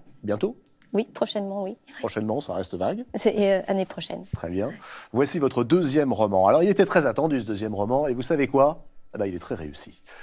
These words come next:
Speaker 1: Les Victorieuses vient de paraître aux éditions Grasset. On est très proche de ce que nous venons de décrire avec Arnaud Catherine et avec Marie Nimier. C'est l'histoire de Solène, l'héroïne de votre roman. Elle est avocate, elle a quarante ans, et là, elle craque.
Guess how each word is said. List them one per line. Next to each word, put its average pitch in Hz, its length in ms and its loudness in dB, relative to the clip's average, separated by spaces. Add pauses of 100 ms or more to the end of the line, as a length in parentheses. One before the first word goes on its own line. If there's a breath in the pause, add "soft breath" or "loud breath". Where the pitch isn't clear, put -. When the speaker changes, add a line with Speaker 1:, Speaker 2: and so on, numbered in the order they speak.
(120)
Speaker 1:
Les 113 100 2
Victorieuses 101 680 0
vient 113 160 -2
de - 40 -8
paraître 82 380 -4
aux 104 60 -6
éditions 95 340 -10
Grasset. 139 600 -4 (360 loud breath)
On 170 160 4
est 277 80 0
très 120 200 -2
proche 180 340 -4
de 110 80 -6
ce - 80 -12
que 135 80 0
nous 131 120 0
venons 135 280 0
de 117 40 0
décrire 113 520 -2
avec 196 280 0
Arnaud 127 220 0
Catherine 107 580 -4
et 143 200 2
avec 110 340 -2
Marie 101 260 -4
Nimier. 151 380 -2
C'est 156 140 -2
l'histoire 165 440 0 (300 loud breath)
de 123 80 0
Solène, 127 560 2 (800)
l'héroïne 113 300 -4
de 107 80 -2
votre 110 220 -6
roman. 104 500 -2 (340 loud breath)
Elle - 80 -4
est 107 100 -2
avocate, 120 720 -2 (120)
elle 98 120 -6
a 104 60 -4
quarante 113 480 -4
ans, 95 300 -4 (280)
et 110 120 -6
là, 95 240 -4 (440)
elle 98 140 -10
craque. - 380 -16